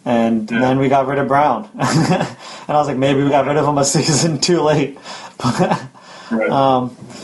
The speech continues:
Speaker 1: but yeah, I, I like the way Jimmy Butler was playing in, in Miami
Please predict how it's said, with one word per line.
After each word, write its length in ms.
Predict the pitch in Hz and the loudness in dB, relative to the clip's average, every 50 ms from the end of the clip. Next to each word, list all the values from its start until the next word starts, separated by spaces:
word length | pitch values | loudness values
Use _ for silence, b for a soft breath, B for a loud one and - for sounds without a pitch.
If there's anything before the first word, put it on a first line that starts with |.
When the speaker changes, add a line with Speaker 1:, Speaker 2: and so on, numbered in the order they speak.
| B B B | B B B
Speaker 1:
but 120 | - 165 | -2 2
yeah, 200 | 165 160 156 156 | 4 4 4 4
I, 160 | 165 160 165 170 | 4 4 2 2
I 160 | - 175 165 170 | 2 2 2 2
like 240 | 170 190 196 196 | 2 2 0 2
the 60 | 202 160 | 0 2
way 160 | 175 175 170 | 2 2 2
Jimmy 220 | - 165 160 160 - | 2 0 0 2 2
Butler 360 | 156 156 151 147 147 147 - | 2 2 2 2 0 0 0
was 220 | - 127 131 - - | -2 -2 -2 -2 -2
playing 300 | - - 131 131 135 143 | -2 0 0 2 2 2
in, 300 | 143 151 156 151 - - | 0 -2 -2 -6 -8 -4
in 120 | 143 135 | -2 0
Miami 520 | 135 135 135 139 143 151 151 165 165 165 | 2 2 2 2 0 0 0 -2 -4 -4